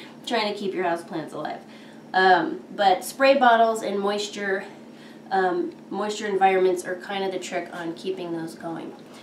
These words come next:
So good luck with your houseplants. And, um, as I said, hopefully you get to see some of our other indoor gardening projects. And, uh, look for some of my other ones that I'll be doing, which will include seed sprouting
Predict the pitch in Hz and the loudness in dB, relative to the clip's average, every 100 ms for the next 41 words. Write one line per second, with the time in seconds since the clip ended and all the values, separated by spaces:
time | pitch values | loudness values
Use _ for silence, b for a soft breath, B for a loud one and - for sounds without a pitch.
0 | B B 185 175 208 220 220 220 202 180 | B B -6 -2 0 2 2 0 -6 2
1 | 311 427 - 233 285 - - - B B | 4 4 0 -2 -2 -4 -10 -14 B B
2 | B - 214 214 214 208 208 208 202 190 | B 2 4 4 2 2 0 4 6 6
3 | 190 - - - 214 254 269 247 240 240 | 2 -6 -12 -8 -4 -4 0 0 0 -4
4 | 254 247 240 233 233 247 220 233 233 214 | -6 -4 -4 -4 -6 -8 -6 -4 -2 2
5 | 226 240 240 269 277 254 247 247 220 233 | 2 2 0 0 0 4 2 4 2 2
6 | 247 247 240 233 359 - - - B B | 0 -2 -2 0 0 0 -6 -14 B B
7 | B - 240 233 226 226 226 226 214 202 | B -4 0 2 2 0 0 4 4 4
8 | - - - 233 269 - - 262 247 240 | 0 -16 -6 -2 -2 -2 -6 2 4 6
9 | 233 - 240 233 226 220 269 285 262 320 | 4 0 -2 0 2 2 2 2 4 2
10 | 349 247 - - B B B - 220 240 | 4 4 2 -4 B B B 0 0 0
11 | 226 226 226 233 233 220 214 220 208 202 | -2 -2 0 0 0 -2 -4 -4 -2 -2
12 | - 208 202 202 190 - 220 226 - - | -2 -4 -2 0 -2 -6 -6 -6 -6 0
13 | 214 214 233 349 | 2 2 4 4